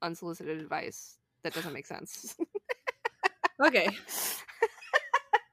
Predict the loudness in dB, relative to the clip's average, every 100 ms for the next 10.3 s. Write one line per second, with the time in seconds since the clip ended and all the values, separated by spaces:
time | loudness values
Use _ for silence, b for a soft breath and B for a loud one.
0 | _ _ _ _ _ B B B B B
1 | B B B _ _ 0 4 6 6 6
2 | 2 2 2 0 0 0 0 -2 -4 -4
3 | -10 -12 -10 -6 -6 -6 -10 _ -2 0
4 | 0 0 -2 -12 _ _ _ _ _ 2
5 | 2 2 -2 -8 -12 _ _ _ _ _
6 | _ _ _ -2 4 6 6 4 -2 -10
7 | -14 -16 _ _ _ _ _ -4 -2 -2
8 | -2 -2 -2 -4 2 2 2 0 0 2
9 | 0 0 0 0 4 6 6 2 -8 -10
10 | -10 -12 -12